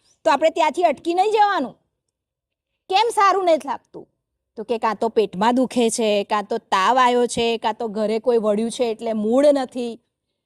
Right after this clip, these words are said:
આ પૂછવાનું, પછી એનું સમાધાન કરવા પ્રયાસ કરવાનો. "ચલ બેન જોડે લઈ જાઉં, તને પેટમાં દુખે તો." બેન કંઈક રસ્તોય બતાવે, "ચલ લીંબુ પાણી પી લે."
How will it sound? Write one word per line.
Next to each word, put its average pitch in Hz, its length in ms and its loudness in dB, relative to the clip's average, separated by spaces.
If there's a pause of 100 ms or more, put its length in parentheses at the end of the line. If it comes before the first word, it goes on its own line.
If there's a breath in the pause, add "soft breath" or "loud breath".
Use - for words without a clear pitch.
(200)
આ - 80 -12
પૂછવાનું, 247 800 0 (1120)
પછી 247 220 0
એનું 466 220 0
સમાધાન 285 840 -4
કરવા 359 320 2
પ્રયાસ 302 340 0 (100)
કરવાનો. 240 500 -2 (840)
"ચલ 339 160 4
બેન 277 220 2
જોડે 247 280 -2
લઈ 226 180 -4
જાઉં, 208 180 -8
તને 240 200 -6
પેટમાં 214 360 -8
દુખે 202 300 -4
તો." 165 220 -12 (180)
બેન 233 260 4
કંઈક 320 240 2
રસ્તોય 339 340 0
બતાવે, 349 480 2 (240)
"ચલ 294 120 -2
લીંબુ 277 280 0
પાણી 277 280 0
પી 269 160 -4
લે." 233 240 0